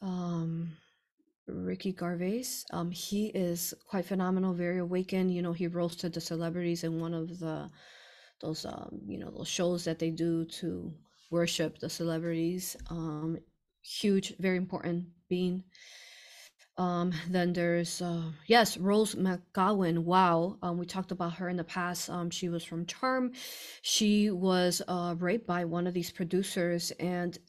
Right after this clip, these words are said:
absolutely disgusted. And she's been talking about it since then. Strong talk, um, strong awareness there. Very, very brave,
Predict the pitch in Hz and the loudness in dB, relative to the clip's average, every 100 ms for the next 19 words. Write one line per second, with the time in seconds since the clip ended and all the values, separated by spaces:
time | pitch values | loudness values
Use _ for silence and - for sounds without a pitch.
0 | - 185 - 196 185 170 160 - - - | 2 2 2 0 0 0 -2 -4 -8 -4
1 | 208 - 180 170 147 - - 180 180 170 | -4 -2 -2 0 -2 -4 -6 -4 -4 -6
2 | - 185 190 202 185 180 208 - 240 240 | -6 -8 -6 -4 -4 -4 -6 -6 -4 -4
3 | - 226 226 226 - - - - - - | -2 -2 -2 -4 -10 -18 -20 -18 -8 -6
4 | - 214 208 220 220 220 - _ _ - | -2 2 4 4 4 0 -4 _ _ -10
5 | - 208 233 - - 180 170 165 170 - | -4 -2 -4 -8 -8 -4 -4 -2 -4 -4
6 | - - 190 185 190 185 185 - 185 180 | -8 -2 2 2 2 2 -2 -2 0 2
7 | 185 202 214 - 190 196 214 185 175 208 | 2 2 0 -2 0 0 0 0 0 2
8 | 202 208 202 190 190 233 277 277 | 2 2 0 0 0 2 0 -4